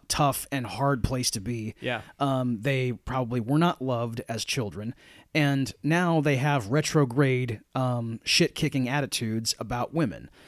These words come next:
Speaker 2: Yeah.
Speaker 1: And, like, I, I remember, like, kinda later in the film,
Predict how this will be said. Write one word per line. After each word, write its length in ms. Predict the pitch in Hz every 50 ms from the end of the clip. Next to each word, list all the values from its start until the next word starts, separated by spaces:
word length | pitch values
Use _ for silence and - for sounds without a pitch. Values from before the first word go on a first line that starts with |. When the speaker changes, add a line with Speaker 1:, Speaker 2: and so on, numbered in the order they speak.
| - - - - 131
Speaker 2:
Yeah. 180 | 123 101 85 -
Speaker 1:
And, 480 | 143 147 143 139 135 135 127 - - - - _ _ _ -
like, 300 | 185 160 147 - - - _ _ _ _ _ _ _ _ _ - 151 - -
I, 120 | - 190 175
I 80 | 127
remember, 420 | 190 190 196 220 233 226 208 165 -
like, 280 | 156 147 135 - -
kinda 180 | - 175 170 147
later 320 | 139 131 139 147 156 170 151
in 60 | 131 120
the 60 | 110
film, 460 | - - 139 123 113 113 107 107 -